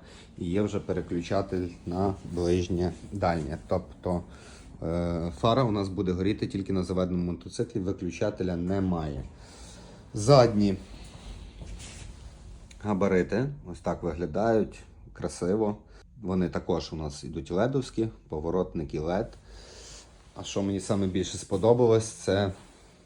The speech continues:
ось цей планшет. Досить і досить інформативний.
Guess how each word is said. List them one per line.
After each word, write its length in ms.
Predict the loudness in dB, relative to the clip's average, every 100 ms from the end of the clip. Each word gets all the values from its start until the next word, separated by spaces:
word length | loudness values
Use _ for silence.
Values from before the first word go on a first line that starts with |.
| -14 -12
ось 100 | -8
цей 340 | 0 2 2 -2 -20 -20 -16
планшет. 580 | -4 -2 -2 0 0 0 -4 -20 -20 -20 -20 -20 -20 -20 -12
Досить 420 | -2 -2 -2 -6
і 40 | -2
досить 420 | -2 -2 -6 -8
інформативний. 840 | -6 -4 -6 -2 2 4 2